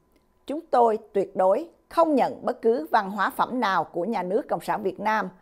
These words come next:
hay cổ võ, tuyên truyền làm lợi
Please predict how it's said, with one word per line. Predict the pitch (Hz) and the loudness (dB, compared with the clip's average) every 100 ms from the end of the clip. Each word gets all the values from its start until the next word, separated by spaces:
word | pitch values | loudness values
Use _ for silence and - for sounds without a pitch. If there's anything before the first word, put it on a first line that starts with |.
| _ _ _ | _ _ _
hay | - 247 240 233 | -2 2 2 2
cổ | - 170 | -2 0
võ, | 190 180 147 - - _ _ | 2 2 4 0 -6 _ _
tuyên | 254 240 | -2 -2
truyền | 240 196 175 151 - | 0 -2 -2 -6 -4
làm | 175 160 | -4 -2
lợi | 165 147 120 | -2 -4 -6